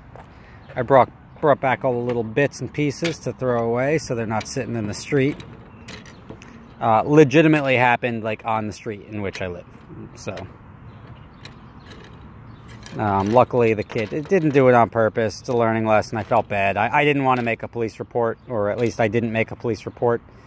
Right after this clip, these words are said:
uh, just because he was a friend of the neighbor. And, uh, ultimately, uh, he had the police come over anyway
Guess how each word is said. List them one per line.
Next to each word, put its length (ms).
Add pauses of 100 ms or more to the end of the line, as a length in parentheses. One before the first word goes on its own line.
(460)
uh, 240
just 220
because 400
he 160
was 240
a 100
friend 320
of 140
the 80
neighbor. 440 (760)
And, 680
uh, 180
ultimately, 600 (380)
uh, 100
he 140
had 160
the 80
police 340
come 220
over 200
anyway 480